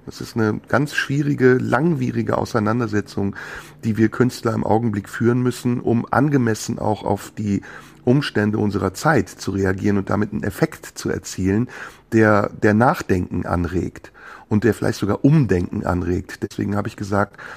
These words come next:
anstößig sein, um Anstoß zu geben. Das ist so die Devise, die ich persönlich habe. Ja, und da, da ist eben dieses Dilemma, dieses Dilemma, das ich eben beschrieben habe, dass sowohl das Sprachverständnis der Menschen offensichtlich nachgelassen hat,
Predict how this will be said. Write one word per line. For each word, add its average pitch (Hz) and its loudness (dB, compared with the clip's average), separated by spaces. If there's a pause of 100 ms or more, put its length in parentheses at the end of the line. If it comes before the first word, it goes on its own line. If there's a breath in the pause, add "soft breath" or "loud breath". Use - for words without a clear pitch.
(280 loud breath)
anstößig 117 0
sein, 110 2
um 107 2
Anstoß 107 0
zu 101 -4
geben. 95 2
Das - -8
ist - -10
so 98 2 (180)
die 98 -4
Devise, 107 0
die - -2
ich - -8 (180)
persönlich 87 -4
habe. 87 -4 (840 loud breath)
Ja, 147 8
und 123 4
da, 127 4
da 127 2
ist - -2
eben 160 0
dieses 147 -4
Dilemma, 143 2
dieses 113 -4
Dilemma, 131 0
das 131 0
ich - -6
eben 127 0
beschrieben 143 -2
habe, 131 -6
dass 127 -2
sowohl 127 2
das 117 -2
Sprachverständnis - -2
der 135 0
Menschen 147 -2
offensichtlich 139 -6
nachgelassen 131 -2
hat, 147 0